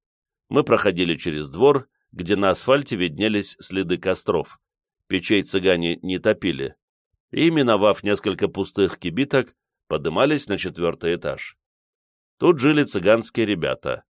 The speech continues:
хорошие знакомые Лунатика. Они его почему-то очень уважали. Из принесенных нами дров и из тех дров, что всегда имелись у цыганских ребят,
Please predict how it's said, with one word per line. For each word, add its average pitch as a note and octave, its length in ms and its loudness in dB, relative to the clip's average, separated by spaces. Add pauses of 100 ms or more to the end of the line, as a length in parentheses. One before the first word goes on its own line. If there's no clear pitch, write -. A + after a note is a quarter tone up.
хорошие G#2 600 2
знакомые F2 560 0
Лунатика. D#2+ 680 -4 (540)
Они B2+ 300 2
его A#2+ 200 4
почему-то G#2+ 560 0
очень F#2+ 460 0
уважали. F2 680 -2 (840)
Из A2+ 160 -2
принесенных C3+ 680 2
нами G2+ 240 2
дров G#2 480 2 (140)
и A#2+ 160 2
из A#2 100 -4
тех A#2 200 2
дров, A2 280 4
что G2+ 140 0
всегда F#2+ 380 2
имелись F#2 360 2
у F2+ 60 -4
цыганских F2 640 -2
ребят, G2+ 400 0